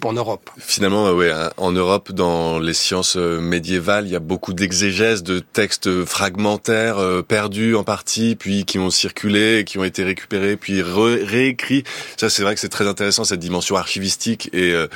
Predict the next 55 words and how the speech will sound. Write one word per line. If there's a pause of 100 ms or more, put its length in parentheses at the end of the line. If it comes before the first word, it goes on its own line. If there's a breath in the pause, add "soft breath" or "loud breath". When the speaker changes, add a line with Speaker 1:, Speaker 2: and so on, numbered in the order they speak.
(280 loud breath)
Speaker 2:
et
la
tenue,
finalement,
de
ces
archives
par
les
savants
chinois
et
la,
et
leur
transmission. (420 loud breath)
Euh,
il
y
a
un
autre
élément
dont
on
n'a
pas
trop
parlé
et
qu'on
peut
peut-être
évoquer,
c'est
la
compréhension (380 loud breath)
implicite,
euh,
par
les
savants
chinois (260 loud breath)
du
magnétisme
terrestre.
Là
aussi,
c'est
quelque
chose
qui
est
pas
forcément,